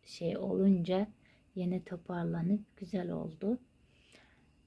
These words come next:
Öyle arkadaşlar. Allah'a emanet olun arkadaşlar. Hepinizi çok çok seviyorum. Kendinize iyi bakın arkadaşlar.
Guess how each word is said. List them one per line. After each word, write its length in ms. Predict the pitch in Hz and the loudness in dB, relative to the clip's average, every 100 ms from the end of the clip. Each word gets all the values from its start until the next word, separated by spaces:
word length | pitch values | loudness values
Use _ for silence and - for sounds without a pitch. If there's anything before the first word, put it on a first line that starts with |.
| _ | _
Öyle 320 | 320 320 311 | 6 8 10
arkadaşlar. 920 | 285 262 262 262 254 - 254 247 247 247 | 8 8 6 6 4 4 6 8 10 10
Allah'a 400 | 247 269 254 277 | 8 10 10 10
emanet 460 | 269 277 285 - | 10 10 8 4
olun 240 | 254 240 240 | 0 4 6
arkadaşlar. 840 | 247 247 262 247 233 - 220 220 | 4 2 2 4 4 2 2 4
Hepinizi 520 | 240 254 247 226 233 | 4 6 6 8 4
çok 240 | 247 233 | 2 0
çok 200 | - 233 | 2 0
seviyorum. 720 | 226 233 233 247 254 233 233 233 | 2 4 6 10 10 10 8 6
Kendinize 680 | 226 226 226 233 220 233 220 | 8 10 12 10 10 8 6
iyi 320 | 226 233 220 | 6 6 6
bakın 340 | 233 226 226 | 4 4 4
arkadaşlar. 960 | 226 226 220 214 220 214 - 214 226 | 6 4 2 4 4 4 4 6 6